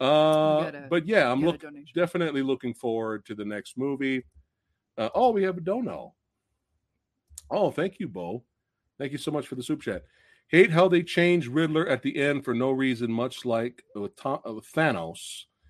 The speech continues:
Speaker 1: Everything he did was for a purpose and to stop crime in his eyes until the finale. What was the purpose for flooding Gotham? Well, I think he, he gave up on, uh, he, I think he even said the new, the,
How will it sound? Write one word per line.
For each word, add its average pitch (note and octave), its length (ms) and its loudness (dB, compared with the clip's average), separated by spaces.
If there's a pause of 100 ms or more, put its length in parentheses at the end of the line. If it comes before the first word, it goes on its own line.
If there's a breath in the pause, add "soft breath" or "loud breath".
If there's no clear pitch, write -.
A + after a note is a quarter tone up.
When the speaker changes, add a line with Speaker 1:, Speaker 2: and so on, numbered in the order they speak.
(300)
Speaker 1:
Everything D3 380 2
he C#3 100 0
did C3 280 4
was A#2 140 -6
for A2+ 140 -6
a G2+ 40 -6
purpose A2+ 540 -4
and - 160 -8
to G2+ 60 -12
stop - 360 -2
crime A2 300 -4
in F#2 120 -10
his A2+ 280 -4
eyes F2+ 480 -6
until G2 240 -10
the F2+ 100 -12
finale. F2+ 640 -10 (380)
What C3+ 140 2
was B2+ 180 2
the A#2 100 -6
purpose A#2 380 -6
for F#2+ 180 -10
flooding G2+ 460 -4
Gotham? E2 540 -10 (1800 soft breath)
Well, C3+ 260 2
I B2+ 80 0
think A#3+ 280 4
he, F3 240 0
he D#3 280 -2
gave C3+ 400 6
up C#3+ 340 0
on, G2+ 600 -4 (220)
uh, F2+ 400 -10 (100)
he, D3+ 300 4
I C#3 80 4
think - 180 0
he C#4+ 80 8
even E3+ 180 8
said B2+ 400 4
the G2+ 100 -2
new, A#2 460 -2
the, D#2+ 560 -8